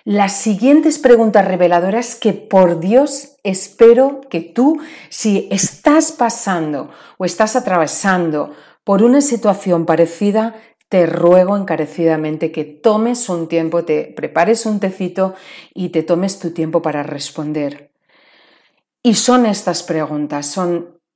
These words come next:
cinco preguntas, pero realmente son clave. Las tienes en el correo electrónico que he compartido con toda la, eh, comunidad, pero dicen así: "¿Qué sé hacer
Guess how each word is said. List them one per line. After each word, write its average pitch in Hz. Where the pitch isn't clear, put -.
cinco 294
preguntas, 180
pero 165
realmente 165
son 208
clave. 151
Las 165
tienes 214
en 185
el 175
correo 175
electrónico 190
que 247
he 165
compartido 170
con 156
toda 170
la, 160
eh, 156
comunidad, 156
pero 180
dicen 180
así: 151
"¿Qué 269
sé 233
hacer 170